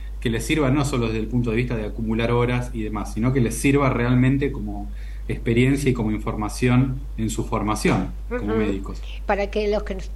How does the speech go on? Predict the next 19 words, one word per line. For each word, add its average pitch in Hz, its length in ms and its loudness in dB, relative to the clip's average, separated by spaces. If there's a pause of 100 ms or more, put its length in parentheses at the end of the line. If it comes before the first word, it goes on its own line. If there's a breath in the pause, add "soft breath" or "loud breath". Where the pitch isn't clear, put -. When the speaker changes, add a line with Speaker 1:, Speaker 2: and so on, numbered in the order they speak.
(120)
Speaker 2:
nos 185 220 -4
están 247 260 -6
escuchando 196 880 -4 (160)
se - 220 -8
den 202 180 -2
cuenta 233 400 -4
de 196 120 -2
lo 165 160 -4
que 202 100 -6
significa, 190 920 -4 (580 loud breath)
eh, 175 360 -4
una 240 220 -4
persona 262 640 -4 (100)
que 175 720 -4 (580)
nació 180 560 -2
con 156 200 -2
una 170 180 -2
enfermedad 165 580 -4
genética 185 800 -4